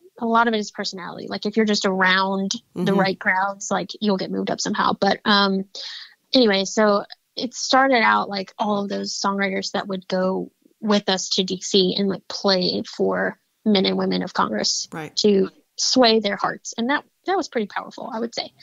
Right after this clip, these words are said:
Speaker 2: I can't
Speaker 1: Um,
Speaker 2: imagine.
Speaker 1: Yeah, that was, that was remarkable. It, it really flew by. And then, you know, there were moments on the ground, too, in Nashville that I will just never forget because the legislative stuff was ongoing, but I was also,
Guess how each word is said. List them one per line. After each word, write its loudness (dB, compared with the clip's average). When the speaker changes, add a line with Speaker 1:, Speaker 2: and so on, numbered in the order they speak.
Speaker 2:
I -6
can't 4
Speaker 1:
Um, 0
Speaker 2:
imagine. -2
Speaker 1:
Yeah, 4
that 0
was, -6
that 2
was -4
remarkable. -6
It, -6
it -6
really -4
flew 0
by. 0
And 0
then, -2
you 0
know, 4
there 4
were 2
moments 0
on -4
the -6
ground, -4
too, -2
in -2
Nashville -2
that -4
I 0
will 2
just 0
never 2
forget -4
because 2
the 6
legislative 0
stuff 0
was 2
ongoing, 0
but -2
I 0
was -6
also, -4